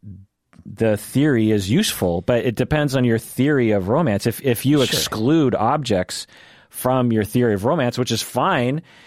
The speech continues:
Speaker 1: then obviously those people are not gonna f-, be convenient enough to, or it's, it's not gonna be c-, correct to include them in the theory, 'cause the theory by definition includes, does not include objects.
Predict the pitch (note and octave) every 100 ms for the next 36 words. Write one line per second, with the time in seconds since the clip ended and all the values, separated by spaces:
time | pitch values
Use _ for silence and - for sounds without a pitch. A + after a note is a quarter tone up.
0 | - _ B2+ C3 C#3+ E3 C3+ C3+ B2+ A2
1 | B2+ C#3 B2 - - C#3 E3+ C3+ A#2 A2+
2 | A2 A#2 B2+ - B2+ A#2+ A2 F2 - G#2+
3 | A#2 A#2+ A2+ B2+ A2 G2+ B2+ D3+ G#2+ G2
4 | - G#2 G2+ G2 - G2+ G2+ - G#2 G#2
5 | G2+ - G2+ - B2 B2+ B2 G#2+ F#2+ G2+
6 | - - - - G#2 G2+ C3 B2+ - -
7 | G#2+ F#2+ - C3 C#3+ A#2 G2 F#2+ G2+ F#3+
8 | D3+ A2+ G#2+ G#2+ D3 C#3 G#2+ G#2+ F#2+ A2
9 | - A2+ C#3+ A2 F#2+ F#2 - D3 B2+ G2
10 | G2+ - - - - _ _ _ _ _
11 | _ A2 G#2+ B2+ B2 A#2+ G2+ - A#2+ G2+
12 | A2 F#2 D2 G1+ -